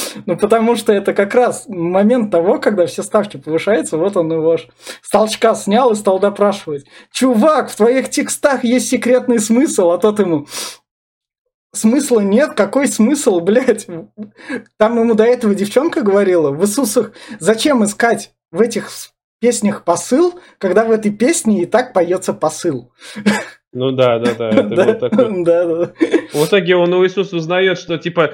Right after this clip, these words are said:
Speaker 2: говорит: «У тебя вот в этой песне». Я её не писал,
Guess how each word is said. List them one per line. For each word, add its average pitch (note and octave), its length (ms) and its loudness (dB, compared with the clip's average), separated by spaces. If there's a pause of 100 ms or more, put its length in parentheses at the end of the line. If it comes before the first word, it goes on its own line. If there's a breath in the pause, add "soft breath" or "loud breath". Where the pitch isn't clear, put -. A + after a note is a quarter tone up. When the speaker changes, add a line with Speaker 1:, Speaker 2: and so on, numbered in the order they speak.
(140 loud breath)
Speaker 2:
говорит: E3+ 220 0
«У G3 60 -6
тебя G3 340 4
вот E3+ 240 0
в D#3 100 -4
этой G3 220 2
песне». D#3 540 0
Я F#3+ 220 6
её D#4 160 2
не D4+ 160 4
писал, B3 640 2